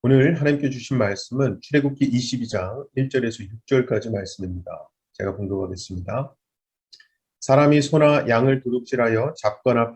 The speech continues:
팔면 그는 소 한 마리에 소 다섯 마리로 갚고 양 한 마리에 양 네 마리로 갚을지니라.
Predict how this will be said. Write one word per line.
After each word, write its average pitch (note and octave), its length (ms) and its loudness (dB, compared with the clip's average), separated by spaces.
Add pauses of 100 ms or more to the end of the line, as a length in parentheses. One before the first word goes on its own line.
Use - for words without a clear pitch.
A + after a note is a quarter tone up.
팔면 A2 420 -2 (200)
그는 A#2+ 360 0
소 C#3+ 280 0
한 C#3+ 140 -2
마리에 C3 440 2
소 B2 360 -2
다섯 A#2 240 -2
마리로 A#2+ 460 2
갚고 - 460 -10 (400)
양 A#2 220 4
한 C3 160 4
마리에 B2 480 2
양 G#2+ 320 -2
네 G#2+ 160 -4
마리로 A#2 460 -2
갚을지니라. F2+ 760 -10